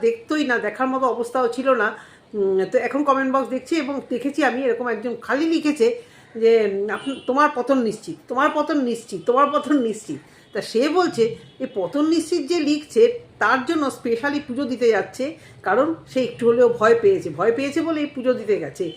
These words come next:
আর বলছে, "কারুর পতন কেউ নিশ্চিত করতে পারে না, উপরওয়ালা পতন নিশ্চিত করবে। আমার জীবনে এখনও পর্যন্ত যা কিছু হয়েছে, সব কিছুই ভালো হয়েছে।" তারা এরকম একা একা থাকে তো, তারা এরকম স্বামী সংসার নিয়ে থাকে, আর কিছু করার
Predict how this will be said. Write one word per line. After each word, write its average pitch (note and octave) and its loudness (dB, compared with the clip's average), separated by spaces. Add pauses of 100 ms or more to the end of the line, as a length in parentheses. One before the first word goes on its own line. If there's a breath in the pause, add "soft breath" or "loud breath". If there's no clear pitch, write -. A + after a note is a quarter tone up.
(280 loud breath)
আর F#3+ -4
বলছে, A#3 4
"কারুর C4 0
পতন C4 -4
কেউ A#3 2
নিশ্চিত A3+ -6
করতে A#3+ 0
পারে F#3+ -4
না, A#3 -4
উপরওয়ালা C#4+ 0
পতন A#3 -4
নিশ্চিত G3+ -6
করবে। G3+ -2
আমার A#3 -2
জীবনে A3 -8
এখনও G#3 -8
পর্যন্ত G#3+ -4
যা G3+ -6
কিছু A3+ -8
হয়েছে, G#3+ 0 (500 loud breath)
সব - 0
কিছুই C#4+ 0
ভালো A3 0
হয়েছে।" G#3+ 0 (300 loud breath)
তারা E3 0
এরকম G4 0
একা C4+ 0
একা C#4 -2
থাকে C4+ -4
তো, E4 2 (260 loud breath)
তারা B3 2
এরকম A3+ -4
স্বামী A#3 -4
সংসার A3+ -4
নিয়ে A3+ -2
থাকে, A3+ -4
আর C4 0
কিছু A#3 -8
করার E3+ -4